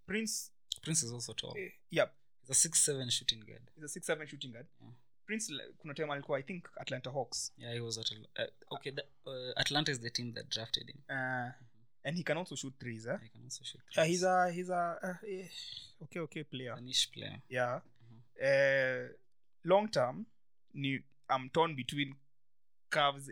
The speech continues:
Speaker 1: and Houston. Let me finish with Cavs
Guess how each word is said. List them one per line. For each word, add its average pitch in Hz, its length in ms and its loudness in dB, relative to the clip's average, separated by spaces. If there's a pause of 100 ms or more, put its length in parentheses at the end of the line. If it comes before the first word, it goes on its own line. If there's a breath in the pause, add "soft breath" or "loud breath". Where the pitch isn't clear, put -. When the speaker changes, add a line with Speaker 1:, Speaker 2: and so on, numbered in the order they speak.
Speaker 1:
and 120 120 -12
Houston. 127 380 -16 (680)
Let 165 100 -4
me 190 140 2
finish 170 320 -4
with 127 100 -10 (440)
Cavs 143 480 2